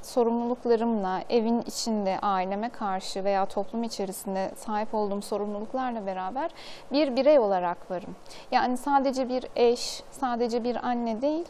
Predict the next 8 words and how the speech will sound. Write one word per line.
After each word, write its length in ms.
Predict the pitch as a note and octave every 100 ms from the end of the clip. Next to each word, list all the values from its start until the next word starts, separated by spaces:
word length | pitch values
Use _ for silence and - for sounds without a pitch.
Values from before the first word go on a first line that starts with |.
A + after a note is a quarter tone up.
| -
ben 140 | D#4
Allah'ın 560 | D4+ C#4 C4+ C4+ C#4 D4
kuluyum, 480 | D4 C#4+ C#4 A#3+ D4+ -
tıpkı 320 | - - - A#3
bir 120 | A#3+
erkek 460 | - A3 A3 A#3+ -
kul 260 | A#3+ A3+
gibi. 300 | G3+ A3+ -